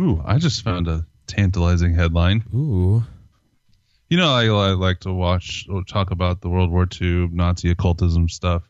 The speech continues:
Speaker 2: Yeah.
Speaker 1: And this isn't necessarily occultism, but it would be something that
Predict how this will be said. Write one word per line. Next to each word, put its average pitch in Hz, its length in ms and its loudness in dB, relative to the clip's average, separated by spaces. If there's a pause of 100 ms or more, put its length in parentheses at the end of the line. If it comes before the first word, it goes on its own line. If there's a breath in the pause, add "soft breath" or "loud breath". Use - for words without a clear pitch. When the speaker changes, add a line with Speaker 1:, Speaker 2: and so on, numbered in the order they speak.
(100)
Speaker 2:
Yeah. 175 220 -2 (580)
Speaker 1:
And 127 140 0
this 165 180 -4
isn't 135 320 -6
necessarily 98 460 -4
occultism, 87 680 -8
but 98 160 0
it 101 120 0
would 110 200 -2
be 123 320 0
something 110 680 -2
that 90 320 0